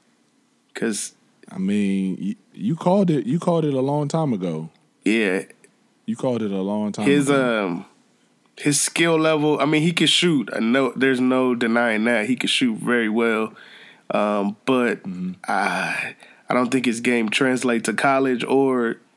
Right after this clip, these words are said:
Speaker 1: in the pros at all.
Speaker 2: Now, let me ask you this. Do you feel like LeVar Ball, just as a whole, like, it was good in the beginning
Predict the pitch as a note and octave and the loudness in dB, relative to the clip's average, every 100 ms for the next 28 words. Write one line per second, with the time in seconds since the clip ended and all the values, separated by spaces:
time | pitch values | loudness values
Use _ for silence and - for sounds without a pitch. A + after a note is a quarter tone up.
0 | _ _ _ _ _ - B2 A2+ G#2 - | _ _ _ _ _ -2 0 0 -2 0
1 | B2+ A#2 A2 G#2+ - G#2+ A2 B2+ A#2+ G#2+ | 0 0 -2 -6 -6 -2 0 2 2 -2
2 | - - A2 A#2+ B2 A#2 A2+ G2+ - _ | -6 -6 -4 -2 -2 -2 -4 -6 -12 _
3 | C3 D3 C3+ A2+ - G#2+ G2 - - _ | -8 -4 -4 -6 -6 -6 -6 -8 -16 _
4 | _ F2+ A2 D3+ F#3 - D#3+ D3+ B2+ A#2 | _ -4 0 2 2 2 2 2 2 0
5 | A2 G2+ - _ _ _ _ G2+ G2 F2+ | -2 -4 -10 _ _ _ _ -4 -2 0
6 | A#2 B2 G#2+ G2+ A2 A2 G#2+ G#2 G#2+ _ | 0 2 0 0 0 2 0 -2 -6 _
7 | _ _ _ - A2+ G2+ - - G#2 F#2+ | _ _ _ -6 -4 -4 -10 -8 -6 -4
8 | F2 A2+ A#2+ A2+ G#2+ F#2+ C3+ B2+ F#2+ A#2+ | -4 0 0 2 0 0 0 0 -2 0
9 | B2+ G2 - - G#2+ F#2 F#2 A#2 A#2+ G#2+ | -2 -2 -8 -4 -2 -2 -4 -2 0 2
10 | G2 F#2 | 0 -2